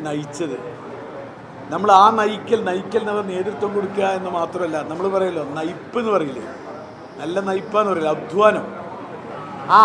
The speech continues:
അധ്വാനം എന്ന ഭാഷയിലും ഏറ്റവും കൂടുതൽ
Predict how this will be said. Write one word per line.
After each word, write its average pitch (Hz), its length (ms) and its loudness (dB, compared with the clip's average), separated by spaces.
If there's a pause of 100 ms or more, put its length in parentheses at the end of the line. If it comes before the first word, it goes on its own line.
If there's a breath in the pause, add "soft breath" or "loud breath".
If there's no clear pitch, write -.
അധ്വാനം 254 540 6
എന്ന 214 200 2
ഭാഷയിലും 165 500 0 (1040)
ഏറ്റവും 262 380 2 (100)
കൂടുതൽ 175 280 0